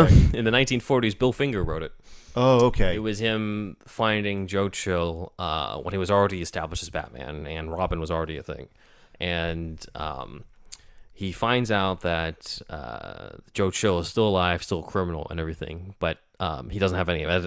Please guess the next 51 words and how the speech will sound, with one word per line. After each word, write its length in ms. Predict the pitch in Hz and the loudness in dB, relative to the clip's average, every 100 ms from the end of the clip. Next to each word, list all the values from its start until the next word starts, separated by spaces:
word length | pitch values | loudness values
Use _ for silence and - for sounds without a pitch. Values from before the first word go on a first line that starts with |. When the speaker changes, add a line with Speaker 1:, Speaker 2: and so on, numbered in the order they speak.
| - | -2
Speaker 2:
evidence 300 | 101 87 - | 0 0 0
against 260 | 95 92 76 | 0 0 -2
him. 60 | |
He 80 | 78 | -6
just 140 | 87 | -4
recognizes 580 | 78 85 92 - - 87 | -2 -2 -2 -6 -10 -10
his 140 | 82 - | -10 -4
face. 340 | 90 - - | -4 -4 -4
Speaker 1:
Okay. 440 | 107 - 98 87 - - | -4 -2 -4 -4 -8 -4
Speaker 2:
Uh, 40 | 90 85 85 82 - | -2 0 0 -2 -2
and 120 | 87 | -2
everything, 420 | 85 82 80 80 | -2 -4 -6 -6
and 140 | 82 | -6
he 40 | 82 | -4
ends 120 | 82 | -4
up 100 | 85 | -4
confronting 440 | 85 - 98 87 85 | -6 -2 -2 0 -2
him. 260 | 80 76 - _ _ _ - - | -4 -6 -12 _ _ _ -12 -4
Um, 540 | 85 82 87 90 90 | -2 -2 -2 -6 -6
if 100 | - 104 | -4 0
you've 80 | 104 | 2
ever 100 | 101 | 2
seen 440 | - 101 92 85 - | 2 0 0 -4 -4
Chill 240 | - 98 | 2 2
of 60 | 87 | 2
the 80 | |
Night 380 | 82 82 - - | -2 -2 -4 -10
from 280 | - 87 78 | -4 -2 0
Brave 220 | 85 82 | 0 -2
and 80 | 80 | -2
the 60 | 78 | -2
Bold, 400 | 85 87 98 92 - | 2 2 0 -8 -10
that 160 | - 107 | -4 -2
one 120 | 85 | 0
Speaker 1:
Okay. 60 | 92 | 0
Speaker 2:
episode, 360 | 90 - 92 85 | 2 4 4 4
like, 160 | 78 | 0
it's 100 | 87 | 0
pretty 220 | - 87 | 0 0
much 160 | 80 - | -2 -6
a 40 | |
good 120 | - 78 | -6 -6
adaptation 640 | 73 - - 87 78 85 | -6 -10 -12 -6 -4 -4
of 80 | 76 | -2
that, 280 | 80 78 95 | -2 0 2
that, 180 | 92 - - | 0 0 -6
uh, 140 | 95 95 | -4 -2
which 160 | 92 95 | -2 -2
was 140 | 85 | 2
then 320 | 101 98 90 - - - - - | 6 6 4 -4 -18 -20 -8 6
also 640 | 110 110 107 92 82 | 8 8 6 6 4